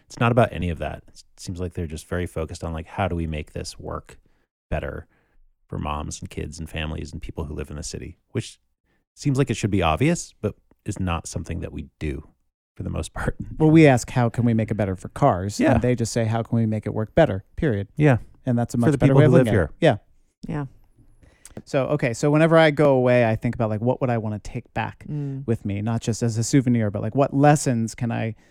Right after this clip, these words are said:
Speaker 2: take back with me and apply as an activist to my own city? So, um,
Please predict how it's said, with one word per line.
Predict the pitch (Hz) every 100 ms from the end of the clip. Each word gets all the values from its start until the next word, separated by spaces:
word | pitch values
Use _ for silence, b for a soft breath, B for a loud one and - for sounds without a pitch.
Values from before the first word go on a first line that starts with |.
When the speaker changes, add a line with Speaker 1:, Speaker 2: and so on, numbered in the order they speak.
| b b
Speaker 2:
take | 120 -
back | 120 110 110
with | 113
me | 110
and |
apply | 104 - 110 110 107
as | 113
an | 113
activist | 113 113 117 110 110 -
to | 147
my | 120
own | 123 123
city? | - 120 107
So, | - 117 110 b b b b
um, | 117 110 101